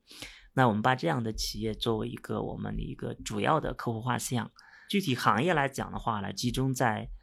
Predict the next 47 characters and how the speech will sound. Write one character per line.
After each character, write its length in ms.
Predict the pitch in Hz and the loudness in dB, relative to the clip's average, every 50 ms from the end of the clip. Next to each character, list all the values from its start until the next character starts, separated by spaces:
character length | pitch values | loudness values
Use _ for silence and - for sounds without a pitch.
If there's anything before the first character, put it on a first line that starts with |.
| _ _ _ | _ _ _
零 260 | - 104 117 117 117 127 | -6 0 2 2 2 2
售、 420 | 127 - 170 156 127 123 - _ _ _ _ | 4 6 6 6 6 4 0 _ _ _ _
快 200 | - - 160 127 | -2 2 2 4
消 240 | 120 - 151 143 151 | 4 6 8 8 6
品 460 | 151 - - - 98 85 90 - - - - - | 6 4 -2 -4 -4 -4 -4 -6 -6 -6 -10 -10
相 260 | - - - 135 120 110 | -4 0 2 2 2 4
关 200 | 110 123 127 123 | 4 4 4 4
的 80 | 117 | 2
这 120 | 107 107 104 | 0 -2 -4
个 200 | 110 - - - | -4 -4 -6 -6
叫 340 | - 117 110 107 110 113 - - | -4 -4 -4 -4 -6 -10 2 2
大 120 | 139 123 | 2 4
消 140 | 123 147 165 | 4 4 2
费 80 | 165 | 4
这 80 | 156 135 | 2 2
个 80 | 120 120 | 2 0
行 240 | - 113 107 - | -2 -2 -4 -4
业。 180 | 107 107 - - - _ - - - - | -4 -4 -4 -6 -10 _ -20 -20 -8 4
另 140 | 123 170 190 | 6 8 8
外 100 | 180 139 | 8 8
一 80 | 120 | 6
块 180 | - - - 117 | 4 2 0 0
就 140 | 107 113 107 | 0 -2 -4
是 260 | - 113 107 107 - - - - _ _ | -2 -2 -2 -4 -4 -10 -16 -20 _ _
这 120 | - 160 | 4 4
个 80 | 156 160 | 4 4
组 280 | 165 - - 101 98 | 4 0 -2 -4 -4
织 140 | - - 123 | -2 0 0
老 240 | 117 110 107 123 170 | 2 6 6 6 8
板 180 | - 135 120 123 | 8 6 4 4
本 180 | 104 107 104 101 | 2 0 0 0
身 260 | 101 127 131 143 143 | 2 2 4 4 4
也 140 | 117 110 135 | 4 4 2
想 240 | - - - 90 87 | 2 0 -2 -2 0
清 180 | - - 156 | 0 0 0
楚 140 | 170 - - | 0 0 0
了， 160 | 107 90 90 - - | -2 -2 0 0 2
他 260 | 92 113 127 135 147 | 4 6 6 6 6
想 420 | - - - 120 - - 143 - - - - | 4 2 2 2 2 4 2 2 -2 -2 4
做 240 | - 131 113 98 | 6 6 6 6
数 160 | 95 - - 120 | 6 2 0 0
字 100 | 107 110 | 0 2
化 160 | - 120 117 | 2 2 0
转 180 | - - 98 | 2 0 -2
型， 380 | 90 - - 113 101 101 104 - - - - - - | -4 -6 -6 -6 -6 -6 -6 -8 -10 -10 -12 -8 -6
他 220 | - - 139 160 | 0 2 4 4
想 340 | 165 - - - 110 104 | 4 2 2 2 2 2